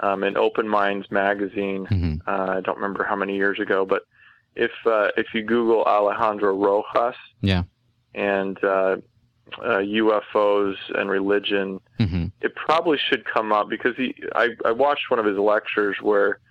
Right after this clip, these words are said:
Speaker 1: was based on his article where they, they have studies of different religions and, and, you know, like, if
Speaker 2: Mm-hmm.
Speaker 1: we do achieve disclosure,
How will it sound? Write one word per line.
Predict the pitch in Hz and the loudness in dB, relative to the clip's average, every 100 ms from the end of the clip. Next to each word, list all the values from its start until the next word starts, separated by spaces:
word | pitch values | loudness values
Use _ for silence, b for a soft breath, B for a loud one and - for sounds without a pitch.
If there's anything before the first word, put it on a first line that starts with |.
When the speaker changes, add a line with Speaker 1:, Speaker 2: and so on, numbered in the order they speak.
| b b b _ _ _ _ | b b b _ _ _ _
Speaker 1:
was | 110 104 | -8 -2
based | 123 117 - - | 0 0 0 0
on | 110 104 101 | 2 2 0
his | - 117 104 101 | -2 -2 0 2
article | 101 107 107 - 101 | 4 4 2 0 2
where | 107 | 2
they, | 104 104 101 - | 2 0 0 -2
they | 110 107 | -2 -2
have | - 127 127 - - | 0 0 0 -6 -4
studies | 117 113 110 101 95 - - | 0 2 2 0 -4 -12 -10
of | 104 104 101 98 - _ _ _ _ _ _ - | -2 2 0 -2 -14 _ _ _ _ _ _ -4
different | 113 - 110 | -2 0 0
religions | 107 110 110 104 107 104 101 | 2 2 0 0 -2 -4 -2
and, | 101 98 98 - | -2 0 -6 -6
and, | 101 98 - - | -6 -4 -8 -12
you | 117 104 | -8 -6
know, | 98 95 95 | -2 0 0
like, | 95 95 - - _ - | 0 -2 -4 -18 _ -4
if | 117 - | -2 0
Speaker 2:
Mm-hmm. | 101 90 | 0 2
Speaker 1:
we | 117 | 0
do | 110 123 117 | 0 2 2
achieve | 110 - 113 104 - | 0 0 0 -2 -2
disclosure, | 110 - - 107 107 98 101 98 | -6 -4 0 2 2 0 0 0